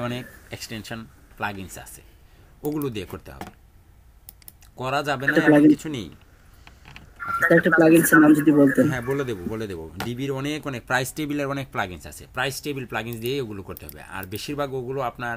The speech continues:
Speaker 1: WooCommerce website আছে না, WooCommerce ওয়েবসাইটের plugins ব্যবহার করা হয়, WooCommerce website। এগুলো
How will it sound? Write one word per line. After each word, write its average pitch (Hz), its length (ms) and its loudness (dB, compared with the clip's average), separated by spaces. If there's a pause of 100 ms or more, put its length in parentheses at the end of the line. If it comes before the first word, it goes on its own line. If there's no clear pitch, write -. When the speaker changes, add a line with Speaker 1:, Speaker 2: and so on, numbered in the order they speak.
(160)
Speaker 1:
WooCommerce 151 440 -8
website 143 420 -8
আছে 151 180 -12
না, 190 40 -12 (1300)
WooCommerce 160 440 -6
ওয়েবসাইটের 131 480 -6
plugins 107 340 -4
ব্যবহার 78 300 -10
করা 71 160 -14
হয়, 67 200 -20
WooCommerce 135 460 -8
website। 110 440 -14 (280)
এগুলো 120 180 -8